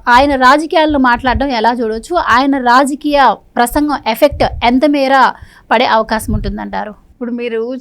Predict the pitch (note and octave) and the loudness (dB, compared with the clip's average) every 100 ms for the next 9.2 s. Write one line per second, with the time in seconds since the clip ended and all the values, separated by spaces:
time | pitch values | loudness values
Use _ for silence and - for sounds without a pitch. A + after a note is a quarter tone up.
0 | - G#3 A#3 C#4+ C#4 C4 F#3+ G#3 C#4+ B3+ | -8 -6 -4 -4 -4 -8 -10 -14 -12 -12
1 | A3 G#3 - C#4 B3+ A3+ A3 A3 - A#3 | -12 -14 -12 -10 -10 -10 -12 -12 -10 -10
2 | G3 F3+ A#3 A3 F#3 F#3+ G3 G#3 F3 D3+ | -10 -10 -10 -10 -12 -12 -12 -14 -12 -10
3 | F#3+ E4 D#4 A#3 _ F#3 F3+ F3+ E3 F#3+ | -10 -10 _ _ _ -18 -14 -12 -10 -8
4 | G#3+ A3+ C#4 C4 B3 G3+ F#3+ G#3 A3+ B3+ | -8 -8 -6 -4 -2 -2 -4 -6 -6 -6
5 | A#3+ A3+ F#3 E3+ D#3 C4+ D#4 _ _ - | -4 -4 -6 -8 -10 -12 -14 _ _ -12
6 | G3+ - G3+ G3 C4 G#3 F3+ G3 A#3+ F#3+ | -8 -8 -8 -8 -8 -4 -4 -4 -6 -6
7 | F3+ - G3+ F3 D3+ - - G3+ G3 G#3+ | -10 -8 -8 -8 -10 -12 -10 -8 -8 -10
8 | - G3+ G#3+ G#3 G#3+ A#3 - C#4+ C#4+ F3+ | -8 -6 -6 -6 -8 -8 -6 -4 -4 -6
9 | C#3+ | -10